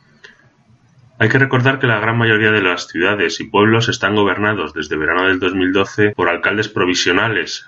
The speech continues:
elegidos a dedo por Michel Martelly, con la excusa de tener una figura de transición entre el alcalde saliente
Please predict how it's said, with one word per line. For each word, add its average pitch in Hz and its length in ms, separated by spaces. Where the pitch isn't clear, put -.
elegidos 90 500
a 87 80
dedo 101 480
por 82 120
Michel 80 320
Martelly, 76 480
con 95 120
la 95 60
excusa 117 480
de 120 100
tener 101 240
una 101 160
figura 101 380
de 95 120
transición 104 680
entre 87 260
el 80 60
alcalde 87 460
saliente 110 840